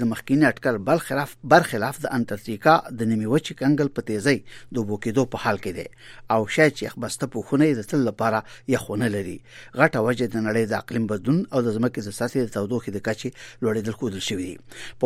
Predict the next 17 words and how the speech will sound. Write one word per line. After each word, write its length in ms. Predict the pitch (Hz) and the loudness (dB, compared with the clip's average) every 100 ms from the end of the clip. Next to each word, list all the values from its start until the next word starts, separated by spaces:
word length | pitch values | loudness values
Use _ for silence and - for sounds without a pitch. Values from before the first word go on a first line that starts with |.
| 117 | 4
واشنګټن 460 | 117 123 110 185 208 | 2 0 4 4 6
کې 80 | 202 | 6
د 80 | 170 151 | 6 4
امریکا 220 | 131 131 117 | 4 4 4
غږ 120 | 139 117 | 2 0
د 20 | - | -4
خبریال 440 | 107 104 110 135 120 | -4 0 4 6 4
جورج 120 | 107 - | -2 -4
پوټیک 240 | 104 143 120 | -2 -2 0
د 100 | 101 | -2
ریپورت 240 | - 113 - | -2 -4 -4
خلاصه 360 | 104 - 123 - - - 110 | -8 -2 -2 -2 -10 -8 -4
زیبا 280 | 104 98 | -2 -2
خادم 260 | 120 120 107 | -2 -2 -2
تاسو 220 | 98 - | -6 -6
ته 40 | 107 | -6
لولي. 220 | 98 - | -6 -6